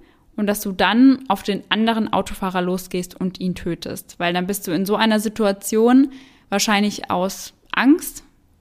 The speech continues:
und dass du dann eben, ja, die Selbstbeherrschung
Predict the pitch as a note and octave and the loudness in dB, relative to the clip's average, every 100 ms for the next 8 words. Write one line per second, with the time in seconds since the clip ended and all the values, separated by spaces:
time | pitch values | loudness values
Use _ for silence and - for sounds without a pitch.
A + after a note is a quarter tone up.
0 | _ - G3+ G3+ G3 G3+ G3+ G3+ F#3+ - | _ -6 0 0 0 -2 -2 -2 0 0
1 | F#3 F#3+ F#3+ F#3+ - _ G3 E3+ - - | -2 0 -2 -4 -12 _ -2 0 -2 -4
2 | F#3+ G3 - G3 F3+ F#3 F#3+ | 0 0 0 -2 -2 -2 -4